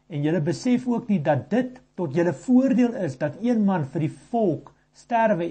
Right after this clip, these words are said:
en nie die hele nasie verlore gaan nie." Dit het hy nie uit sy eie gesê nie, maar omdat hy daardie jaar hoofpriester was, het hy geprofeteer dat Jesus vir die nasie sou sterwe, en hy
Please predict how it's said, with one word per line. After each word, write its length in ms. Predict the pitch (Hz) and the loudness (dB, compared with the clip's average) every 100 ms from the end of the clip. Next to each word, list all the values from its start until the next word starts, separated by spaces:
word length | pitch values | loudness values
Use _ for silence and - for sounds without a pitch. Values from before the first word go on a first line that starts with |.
| 139 | -2
en 180 | 135 | 0
nie 280 | 160 226 156 - - | 2 2 0 -4 -10
die 140 | 156 | -6
hele 320 | 139 170 202 | 0 2 2
nasie 680 | 180 160 160 170 165 135 - - - | 2 2 2 2 0 -2 -4 -14 -10
verlore 440 | 160 139 147 156 | -6 -2 -2 -2
gaan 280 | 151 - 127 | -6 -6 -8
nie." 160 | 113 104 _ _ _ _ _ _ - | -8 -12 _ _ _ _ _ _ -6
Dit 160 | 196 | -2
het 140 | 262 - | -2 2
hy 360 | 165 175 156 139 | 4 4 2 0
nie 280 | 208 240 - | 2 2 0
uit 220 | 180 175 | -2 -2
sy 120 | - 185 | -2 -4
eie 340 | 196 247 247 | 2 4 2
gesê 460 | - 190 - 190 160 | 0 -4 -2 -2 0
nie, 200 | 113 110 _ - | -4 -8 _ -8
maar 140 | 147 | -8
omdat 320 | 156 170 175 151 | -4 -4 -2 -2
hy 100 | 143 | 0
daardie 360 | 147 185 233 | 4 4 4
jaar 240 | 202 175 160 | 2 2 2
hoofpriester 680 | 135 170 - 175 - 160 135 | 2 0 -2 -4 -4 -8 -4
was, 360 | 127 113 - _ _ - | -4 -4 -14 _ _ -8
het 140 | 135 160 | -4 -4
hy 40 | - | -4
geprofeteer 800 | - 175 165 170 139 - 220 165 | -6 -4 -4 -4 -8 -4 0 0
dat 160 | 143 | 0
Jesus 300 | 156 170 185 - | -2 -2 -2 -4
vir 160 | 175 | -4
die 80 | 160 | -2
nasie 400 | 147 156 170 160 | 0 0 0 -4
sou 160 | 135 147 | -6 -8
sterwe, 540 | 131 - 156 143 120 110 _ _ | -8 -6 -4 -4 -6 -10 _ _
en 200 | - 139 | -6 -2
hy 80 | 139 | 0